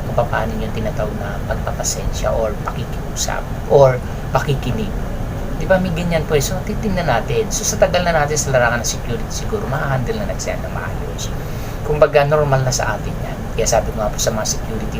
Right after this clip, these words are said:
namin, kapag maraming pasaway, maraming talagang violator, salamat. Bakit? May trabaho tayo. Kasi kung lahat sobrang bibehave, ang babait lahat ng Pilipino, ay wala na akong security personnel.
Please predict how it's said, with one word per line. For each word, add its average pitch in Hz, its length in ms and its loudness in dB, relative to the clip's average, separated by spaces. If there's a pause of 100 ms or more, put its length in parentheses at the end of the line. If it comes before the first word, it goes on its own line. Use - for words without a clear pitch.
namin, 120 320 0 (800)
kapag 147 240 6
maraming 143 400 6
pasaway, 135 640 6
maraming 117 640 2
talagang 117 400 4
violator, 131 800 6
salamat. 117 640 4
Bakit? 110 400 0
May 165 160 -4
trabaho 160 400 -2
tayo. 139 400 -2 (480)
Kasi - 240 2
kung 180 160 0
lahat 165 240 4
sobrang 135 320 4
bibehave, 123 480 0 (400)
ang 139 160 4
babait 135 320 4
lahat 127 240 2
ng 123 160 2
Pilipino, 117 560 -2
ay 151 80 2
wala 175 240 0
na 160 80 2
akong 156 80 2
security - 480 -2
personnel. 117 560 0